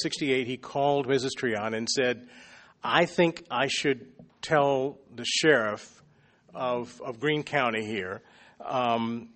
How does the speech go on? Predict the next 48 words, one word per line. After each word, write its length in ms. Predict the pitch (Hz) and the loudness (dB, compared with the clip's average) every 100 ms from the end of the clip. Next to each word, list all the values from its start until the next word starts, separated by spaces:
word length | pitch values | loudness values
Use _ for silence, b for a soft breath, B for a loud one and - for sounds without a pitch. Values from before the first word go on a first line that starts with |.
| - | -12
Mickey 380 | 143 143 143 156 | 0 0 2 0
Owen, 400 | 127 117 107 110 - b b - | 0 -2 -4 -8 -18 b b 0
I 180 | 135 | 0
think 220 | 139 170 147 | 2 0 0
I 100 | 135 | -2
should 240 | - 123 | -2 -6
tell 280 | - 175 180 | -2 0 0
him 320 | 160 147 139 | 0 0 0
this 220 | 135 131 | -2 -2
story 480 | - 135 127 123 123 B B | -2 0 0 0 -4 B B
and 160 | 123 127 | -8 0
see 200 | - 185 | 2 2
if 80 | 175 | 0
he 120 | 175 | 0
thinks 300 | - 147 - | 4 2 2
something 260 | 139 131 120 | 0 0 -2
should 180 | - | -4
be 100 | 107 | -6
done." 240 | 104 101 85 | -6 -8 -8
She 120 | - | -12
said, 160 | 120 120 | -12 -12
"Well, 180 | 113 120 _ _ _ | -12 -14 _ _ _
fine, 360 | - 95 113 98 - | -12 -10 -10 -14 -14
that's 220 | 104 - | -12 -10
fine." 220 | 165 165 - b b b b b | -10 -10 -14 b b b b b
He 120 | - | -12
told, 460 | 123 - 160 165 156 | -6 4 6 6 2
uh, 440 | 156 135 131 127 127 113 | -6 -8 -4 -4 -6 -8
Sheriff 280 | - 147 139 | 0 2 4
Owen. 320 | 151 165 160 | 4 4 2
Owen 240 | 135 135 139 | -2 -2 0
said, 300 | 143 117 127 | -2 -2 0
"Yeah, 140 | 135 | 2
I 40 | |
think 200 | 135 170 | 2 0
maybe 180 | 147 135 | 0 2
I 80 | 131 | 2
should 220 | - 127 | 0 0
go 140 | 123 120 | 2 2
and 100 | 113 | 2
talk 260 | 120 107 | 0 0
to 80 | 101 | -8
her." 180 | 82 - _ - b b b | -12 -16 _ -20 b b b
Went 200 | 107 107 | -6 -6
and 80 | 107 | 0
talked 260 | 127 123 127 | 2 2 0
to 40 | |
Missus 280 | 127 123 | -4 -2